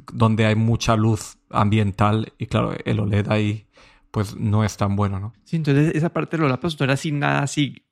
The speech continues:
Speaker 2: rediseño o algo así súper atractivo, sino que simplemente era un spec bump. Y algo que sí me atrajo un poquito más fue que Amazon anu-, anu-, anunció la segunda versión de sus Amazon Echo Buds.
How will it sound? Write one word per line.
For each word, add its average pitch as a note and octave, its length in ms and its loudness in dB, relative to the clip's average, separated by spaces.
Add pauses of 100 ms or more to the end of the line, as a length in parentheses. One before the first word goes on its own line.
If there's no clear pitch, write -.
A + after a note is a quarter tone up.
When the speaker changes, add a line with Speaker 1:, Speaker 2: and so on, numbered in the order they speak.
(140)
Speaker 2:
rediseño C#3 1000 0
o C3+ 100 4
algo A#2+ 180 2
así C3 200 -2
súper D3 260 0
atractivo, C#3 400 -2
sino C3 140 0
que A#2 80 -4
simplemente C3 480 -2
era B2+ 280 0
un C3 160 -2
spec - 380 -2
bump. F3 300 -2 (680)
Y D3+ 100 2
algo D3+ 160 4
que G3+ 80 0
sí E3+ 80 2
me C#3+ 80 0
atrajo D3 240 2
un E3 100 2
poquito - 340 0
más D3 400 -2 (300)
fue C3+ 160 2
que D3 120 -2
Amazon D3+ 260 0
anu-, D3+ 200 -4
anu-, C#3 240 -4
anunció C3+ 380 -2
la B2 80 2
segunda A2+ 380 -2
versión B2+ 320 0
de A#2+ 80 -4
sus - 520 -4
Amazon C3 380 -2
Echo B2+ 180 0
Buds. C3+ 440 -2